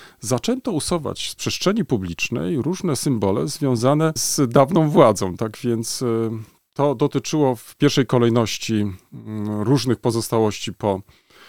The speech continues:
Habsburgach i stąd też, e, w-, prawdopodobnie w drugiej połowie osiemnastego wieku z budynku gmachu głównego usunięto wspomniany herb, ale także, e, co ciekawe, bo mówiliśmy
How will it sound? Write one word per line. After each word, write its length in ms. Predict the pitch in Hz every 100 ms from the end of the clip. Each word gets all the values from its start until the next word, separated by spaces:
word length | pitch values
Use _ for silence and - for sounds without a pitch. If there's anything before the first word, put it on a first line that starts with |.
| - -
Habsburgach 880 | 131 104 110 110 95 101 170 - -
i 220 | 135 120 113
stąd 380 | - 139 131
też, 420 | - 117 - - 123
e, 40 | 107 107 107 101
w-, 160 | 107 -
prawdopodobnie 680 | - 135 147 143 123 117 117
w 40 |
drugiej 260 | 101 120 120
połowie 460 | - 110 110 104 98 101 -
osiemnastego 680 | 117 - 113 110 - 110 104
wieku 400 | 104 95 107 98 - - _ -
z 540 | 101 - - - 110 107 90 -
budynku 640 | 107 98 110 107 131 -
gmachu 380 | 90 113 131 131
głównego 640 | 110 110 117 98 87 113 147
usunięto 840 | - 123 135 120 113 107 - 95 92 92 _
wspomniany 560 | - - 110 110 101 95
herb, 420 | - 92 156 - _ _ _ _ _ _ _ _ 170
ale 180 | 185
także, 360 | 214 185 160 180
e, 580 | 190 165 - 175 131 127
co 160 | - 156
ciekawe, 640 | 160 - 104 123 196 180
bo 360 | 143 131 127 143
mówiliśmy 760 | 135 123 123 160 151 135 127